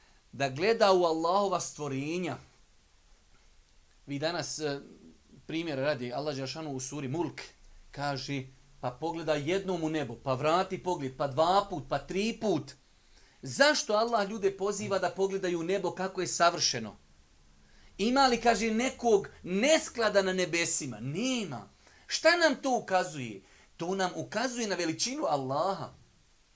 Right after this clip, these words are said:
Kada vidiš, pogledajte kod nas, malo, malo zove neko policiju, sudarili se. Kod na-, mi što god napravimo u nas, nema sklada.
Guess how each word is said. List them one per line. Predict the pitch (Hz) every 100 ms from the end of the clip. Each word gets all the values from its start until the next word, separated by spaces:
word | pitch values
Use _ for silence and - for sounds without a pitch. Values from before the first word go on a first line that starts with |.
| _ - _
Kada | 147 139
vidiš, | 139 254 233 170 - - - _ _ _ _ _
pogledajte | 190 240 233 233
kod | 226 233 208
nas, | 135 117 - -
malo, | 143 202 220
malo | 208 226 214
zove | 214 220
neko | 214 208
policiju, | 202 214 208 202
sudarili | 196 180 143 113
se. | - - - _ _ _ _ _ _ _ _
Kod | 147 185
na-, | 202
mi | 170 208 233
što | - 156
god | 240 196
napravimo | 202 214 220 208
u | 208
nas, | 208 196 -
nema | 143 160 233
sklada. | - - 127 127 -